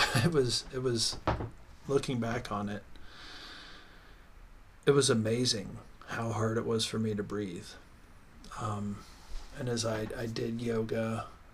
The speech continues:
I was off cigarettes at the time for about five years. And I, I started to realize that one of the largest reasons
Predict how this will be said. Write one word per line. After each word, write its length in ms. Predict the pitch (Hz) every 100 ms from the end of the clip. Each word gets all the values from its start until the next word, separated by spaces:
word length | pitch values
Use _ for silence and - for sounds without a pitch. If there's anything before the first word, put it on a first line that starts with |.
| - -
I 80 | 131
was 180 | 131 123
off 220 | 127 131
cigarettes 560 | - 120 113 107 101 -
at 80 | -
the 60 |
time 340 | - 113 107 101
for 140 | 101
about 260 | 110 113 -
five 380 | 110 107 101
years. 480 | 110 107 101 104 - - - - - - -
And 120 | 131
I, 120 | 120 120
I 80 |
started 420 | 113 - 135 143 123
to 80 | 104
realize 720 | 113 139 120 107 107 107 -
that 240 | 110 - - - - - - - - - - - - - - - -
one 180 | 143 139
of 100 | 135
the 100 | 127
largest 640 | 113 117 120 113 110 -
reasons 760 | 110 117 120 117 104 101 110